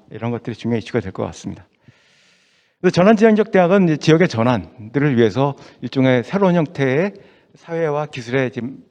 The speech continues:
그 양상부를 만들어내는 이런 활동들을 하는 대학입니다. 그래서 이 밑에서 그런 새로운 맹아들을 만들어내고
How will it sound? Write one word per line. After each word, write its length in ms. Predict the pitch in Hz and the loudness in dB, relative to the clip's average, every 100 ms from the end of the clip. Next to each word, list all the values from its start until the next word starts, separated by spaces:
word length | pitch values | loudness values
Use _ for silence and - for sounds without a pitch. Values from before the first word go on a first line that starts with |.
| _ | _
그 200 | 107 104 _ 139 | -20 -20 _ -6
양상부를 520 | 127 175 160 120 117 | -4 -2 -2 0 0
만들어내는 580 | 135 101 120 120 107 120 | 0 -4 -4 -4 -4 -4
이런 300 | 110 113 104 | 0 0 -2
활동들을 460 | 127 190 180 135 139 | -4 -2 0 0 -2
하는 240 | 139 135 113 - _ - 120 | -2 -2 -4 -16 _ -14 -6
대학입니다. 540 | 113 127 117 87 113 | -4 -2 -4 -6 -8
그래서 300 | 104 98 113 - - - 123 | -12 -12 -12 -12 -20 -20 -14
이 40 | |
밑에서 540 | 123 - 160 123 151 - | -10 -4 0 2 0 0
그런 420 | 131 120 127 - | 0 0 -2 -6
새로운 360 | - 175 160 117 | -4 0 2 2
맹아들을 440 | 123 156 139 143 | 2 2 2 2
만들어내고 720 | 117 95 113 113 95 147 220 | 0 -2 -2 -2 -2 -2 -2